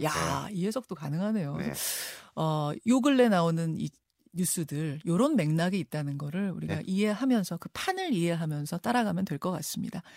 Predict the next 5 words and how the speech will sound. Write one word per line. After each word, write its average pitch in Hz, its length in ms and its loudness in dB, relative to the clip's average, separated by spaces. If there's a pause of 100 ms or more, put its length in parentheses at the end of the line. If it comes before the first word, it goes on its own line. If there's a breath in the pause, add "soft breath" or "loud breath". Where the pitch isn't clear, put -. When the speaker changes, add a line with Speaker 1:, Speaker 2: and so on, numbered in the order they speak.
(240 soft breath)
Speaker 1:
윤태곤 156 240 0
실장님, 143 280 -6
고맙습니다. 165 720 6
Speaker 2:
감사합니다. 104 420 6 (1040)
Speaker 1:
자, 147 640 2